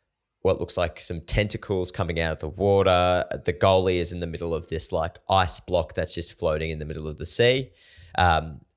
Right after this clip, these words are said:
it, it still looks kind of okay as it is in its first instance. Like, looks a bit fake, but then you change to the second one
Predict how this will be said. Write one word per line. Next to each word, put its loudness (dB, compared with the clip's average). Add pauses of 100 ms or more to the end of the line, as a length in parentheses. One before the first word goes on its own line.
(400)
it, 6
it 6
still 0
looks 0 (220)
kind 4
of -4 (720)
okay 2 (280)
as 2
it -2
is -4
in -6
its -12
first 0
instance. -6
Like, 2
looks -2
a 0
bit -4
fake, 2
but -2
then 2
you -2
change -2
to -10
the -6
second 0
one -8